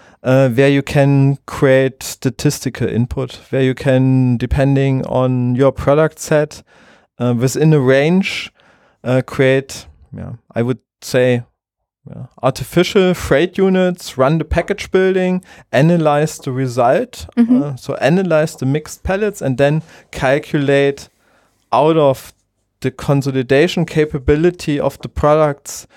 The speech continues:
Speaker 1: a better normalization quantity. So the, uh, randomly, uh, created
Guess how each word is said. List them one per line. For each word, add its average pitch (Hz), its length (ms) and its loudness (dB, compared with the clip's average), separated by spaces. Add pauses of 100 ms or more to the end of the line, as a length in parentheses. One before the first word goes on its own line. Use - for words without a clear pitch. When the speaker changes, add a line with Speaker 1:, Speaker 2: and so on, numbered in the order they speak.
(320)
Speaker 1:
a 123 60 -4
better 123 340 2
normalization 117 1000 -2
quantity. - 600 -14 (280)
So 117 340 0
the, 110 680 0
uh, 107 460 -8 (280)
randomly, 156 800 2 (160)
uh, 123 360 -8
created 135 760 -2